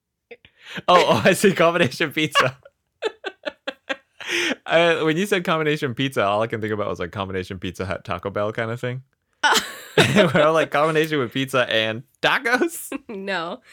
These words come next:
Speaker 2: That's the, these are the only interesting ones. Okay, the other food news I have for
Speaker 1: Mm.
Speaker 2: you is chip related. So Cheetos is coming out with a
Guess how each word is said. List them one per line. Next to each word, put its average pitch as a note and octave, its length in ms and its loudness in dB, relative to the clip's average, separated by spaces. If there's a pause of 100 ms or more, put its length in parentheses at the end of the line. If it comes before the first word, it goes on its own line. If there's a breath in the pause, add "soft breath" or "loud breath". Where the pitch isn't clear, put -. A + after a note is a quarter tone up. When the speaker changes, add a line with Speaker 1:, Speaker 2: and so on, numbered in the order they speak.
(280 loud breath)
Speaker 2:
That's G#4+ 240 -4
the, D4+ 220 -4 (140)
these D#4 240 -4
are E4 80 -6
the C4+ 160 -6
only A3+ 180 -4
interesting F#3 480 -8
ones. E3 420 -10 (500 loud breath)
Okay, D#4 340 -2
the C#4+ 160 -6
other F4 300 -2
food A3+ 200 -8
news G3+ 300 -6
I A#3 140 -6
have G3+ 280 -8
for C#3 80 -6
Speaker 1:
Mm. C3+ 100 -2
Speaker 2:
you G3 160 -2
is A3 280 -8 (540)
chip - 300 -10
related. F3+ 580 -6 (220)
So - 160 -8
Cheetos D4 460 -2
is E4+ 100 -10
coming A#3+ 300 -6
out E3+ 260 -4
with F3 240 -10 (140)
a E3+ 500 -6